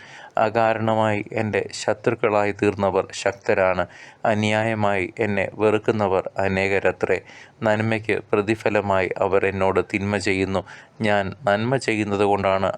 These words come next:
അവർ എൻ്റെ വിരോധികളായത്. കർത്താവേ, എന്നെ കൈവിടരുതേ. എൻ്റെ ദൈവമേ,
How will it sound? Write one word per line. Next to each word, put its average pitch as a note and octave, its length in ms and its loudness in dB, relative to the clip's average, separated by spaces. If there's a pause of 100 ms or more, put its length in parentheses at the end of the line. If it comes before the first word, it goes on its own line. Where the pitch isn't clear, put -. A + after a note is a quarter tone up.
അവർ G2 280 2 (220)
എൻ്റെ F#2+ 300 -2 (100)
വിരോധികളായത്. F#2 920 2 (360)
കർത്താവേ, G2 600 0 (180)
എന്നെ G2+ 280 -2 (120)
കൈവിടരുതേ. G2+ 760 0 (320)
എൻ്റെ G#2 240 0
ദൈവമേ, F#2+ 480 0